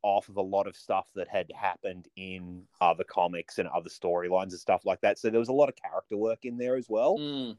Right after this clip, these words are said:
Speaker 1: which I thought was cool. And this seems to be doing the same thing.
Speaker 2: Nice, man. Yeah, yeah. There's a lo-, there's a lot of, um, fresh new stuff hitting the shelves at, at, uh, the comic shops. Um, you know,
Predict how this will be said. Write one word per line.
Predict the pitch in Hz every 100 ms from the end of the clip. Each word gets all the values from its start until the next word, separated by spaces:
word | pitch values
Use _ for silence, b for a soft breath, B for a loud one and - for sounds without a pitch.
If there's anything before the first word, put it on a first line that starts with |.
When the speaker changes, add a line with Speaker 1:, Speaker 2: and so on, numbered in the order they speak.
| -
Speaker 1:
which | 117 120
I | 123
thought | 131 117
was | 113
cool. | - 113 147 - -
And | 131 127 127 123
this | 113 135
seems | - 143 135
to | -
be | 131
doing | 127 127 127
the | 127
same | - 135 131
thing. | - 180 190 85 _ _ _ -
Speaker 2:
Nice, | 226 359 392
man. | - 135 170
Yeah, | 185 196
yeah. | 175 185
There's | 180 175
a |
lo-, | 202 196 170
there's | 180
a | 185
lot | 175 226
of, | 240 185
um, | 175 165 151 139 135 -
fresh | - 165 160 -
new | 151 135 123 120 _ -
stuff | - 160 156
hitting | - 160 147
the | 127 117
shelves | - 135 135 117
at, | 131 - _ B B B B -
at, | 139 139
uh, | 135 127 127
the | 123
comic | 143 156 147
shops. | 131 120 -
Um, | 131 123 123 120 120 _ _
you | 135
know, | 123 123 127